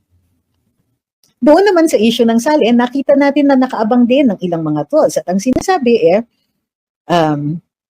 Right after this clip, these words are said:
bakit nagawa ng polisiya si dating Ombudsman Martires na halos hindi daw makuha o hindi ma-access ng publiko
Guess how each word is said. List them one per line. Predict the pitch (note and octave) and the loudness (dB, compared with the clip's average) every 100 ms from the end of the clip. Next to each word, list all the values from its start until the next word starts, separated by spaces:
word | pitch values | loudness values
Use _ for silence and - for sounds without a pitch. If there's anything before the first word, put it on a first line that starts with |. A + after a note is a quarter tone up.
| _ _ _ | _ _ _
bakit | G#3 C#4+ - G3 G#3 _ _ _ _ _ - | -4 -2 0 -2 -2 _ _ _ _ _ -2
nagawa | A3+ A3 A3+ C#4+ | 0 2 2 2
ng | D#4 | 2
polisiya | D4 C#4 - C#4+ E3+ D#3 G3 _ _ _ | 0 -2 -2 -2 -2 -2 -12 _ _ _
si | - | -8
dating | F#3+ F#3+ A3+ D4 | -2 -2 0 2
Ombudsman | B3+ A#3 A3 - A3+ | 2 2 -2 -2 -2
Martires | G#3+ G#3+ A#3 A3 E3 G3 - _ _ _ | 0 0 -2 -2 -2 -6 -16 _ _ _
na | A#3+ C#4 | 2 2
halos | B3+ F#4+ F#4 - | 2 0 0 0
hindi | D#4+ D4 C#4+ | 0 2 2
daw | |
makuha | D4 D#4 D#4+ E4+ C#4 D#3 | 2 0 0 0 0 -2
o | F3 | -2
hindi | G3+ G#3+ | 0 2
ma-access | C4+ C4 A#3+ - B3+ - | 2 0 -4 -2 -2 2
ng | B3+ | 0
publiko | E4 D4+ E4 B3 G3 - | 2 0 0 0 0 -4